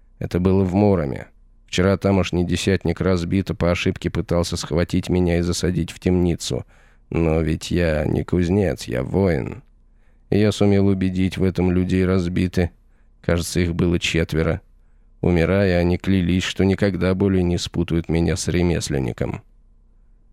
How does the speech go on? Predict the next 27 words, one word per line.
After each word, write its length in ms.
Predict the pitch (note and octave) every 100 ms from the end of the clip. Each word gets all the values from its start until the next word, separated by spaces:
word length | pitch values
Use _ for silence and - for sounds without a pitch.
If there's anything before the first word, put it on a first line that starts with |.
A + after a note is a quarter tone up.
| - _ _
"Ты 120 | -
лжешь!" 640 | F2 F2 F2+ D2+ - - - _ - _ -
Серый 300 | - E2+ E2
взгляд 400 | E2+ D#2+ F2+ F#2 E2
блеснул 560 | F2 F2+ - F#2+ E2+
коротким 540 | - F2 E2+ - E2+ F2
клинком 520 | E2 E2+ - F2+ F2
Даньки 340 | F2 E2 -
в 100 | D#2+
глаза, 540 | F2 E2+ E2+ F#2 F2+ - - _ _ _
и 60 | F#2
рука 300 | F2 - D#2+
в 80 |
перчатке 580 | - D2+ - F2 - E2+
изогнулась, 640 | E2+ E2+ F2 F2+ F#2 D#2+
как 200 | - D#2 -
кобра 300 | F2+ E2+ E2+
перед 340 | - F2+ F2
боем. 380 | E2+ C#2 G1+ - _ _ _ _ _
"Я 120 | G2+
узнала 440 | F2+ F2+ F#2+ F2+ F2+
твой 220 | F2 F#2+
лживый 380 | F#2 F2+ G2+ G#2+
голос, 480 | G#2+ G2 E2+ - - - -
эти 200 | - F#2
волчьи 420 | F#2 G2 F#2+ -
глазки. 560 | F#2+ G#2+ F2 - - -